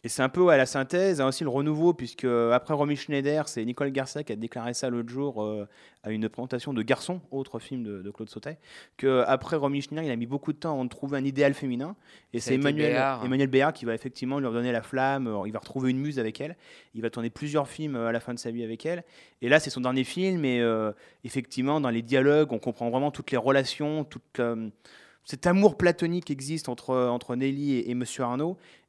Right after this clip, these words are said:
Speaker 1: Et encore une fois, le, le casting est éblouissant, quoi. Michel Serrault, euh, on l'avait jamais vu comme ça, euh, d'une neutralité, euh, absolue.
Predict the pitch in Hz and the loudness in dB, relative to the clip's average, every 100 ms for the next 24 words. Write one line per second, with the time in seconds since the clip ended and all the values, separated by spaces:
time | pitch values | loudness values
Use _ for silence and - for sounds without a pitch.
0 | - 104 - 117 110 147 139 101 101 110 | -12 -10 -6 -6 -4 -2 0 0 -2 -6
1 | - 143 101 - 92 95 101 123 - 165 | -8 -8 -8 -12 -16 -12 -8 -6 -4 -6
2 | 147 104 113 131 120 - 127 180 170 117 | -6 -6 -4 -4 -2 -2 2 4 4 2
3 | 101 90 - _ 101 101 113 123 131 123 | 0 -4 -12 _ -8 -4 -2 -2 -2 -2
4 | 120 117 - 147 156 131 107 107 110 123 | -4 -6 -2 0 2 0 -2 -4 -2 -4
5 | - 131 131 147 143 135 107 104 101 - | -2 -4 -4 -4 -2 -2 -2 -4 -8 -6
6 | 117 156 160 | -4 -4 -6